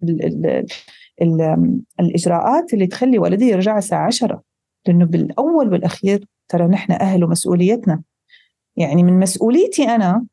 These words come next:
إني ما أخلي ولدي يروح الشرطة، من مسؤوليتي أنا إني أعرف ولدي يدخن ولا ما يدخن، من مسؤوليتي أنا إني أعرف مين أصحاب ولدي. طب هذه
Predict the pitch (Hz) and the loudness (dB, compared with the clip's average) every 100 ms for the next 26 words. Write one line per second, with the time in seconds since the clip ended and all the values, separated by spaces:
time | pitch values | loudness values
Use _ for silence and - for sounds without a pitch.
0 | _ _ _ _ _ _ - 220 233 262 | _ _ _ _ _ _ -2 2 4 2
1 | 370 339 277 302 277 226 240 220 180 208 | 2 0 0 2 2 2 2 2 2 2
2 | 277 - _ _ _ _ - 226 302 311 | 0 -6 _ _ _ _ -2 0 0 -2
3 | - 349 349 175 - _ _ _ - 208 | -2 -2 -2 -6 -8 _ _ _ -2 2
4 | 220 220 214 226 294 453 403 254 240 190 | 2 0 0 2 2 0 -2 0 0 2
5 | 185 196 _ _ _ - 220 220 254 330 | 0 -4 _ _ _ -2 0 0 0 0
6 | 302 262 294 269 202 240 262 - - 208 | 0 0 0 2 2 2 0 -6 -4 0
7 | 285 - 285 294 294 294 285 349 - 240 | 0 2 2 4 4 4 2 0 -2 0
8 | 165 - 190 208 226 214 269 381 587 - | 0 0 0 2 2 0 0 0 -2 -4
9 | - 233 196 175 180 - - - 240 285 | -2 0 2 0 -4 -18 -8 0 0 2
10 | 339 330 403 605 508 - 440 381 370 349 | -2 0 2 2 0 0 0 2 2 2
11 | 202 - 180 _ _ - - 349 349 381 | 2 -2 -6 _ _ -12 -6 -2 0 0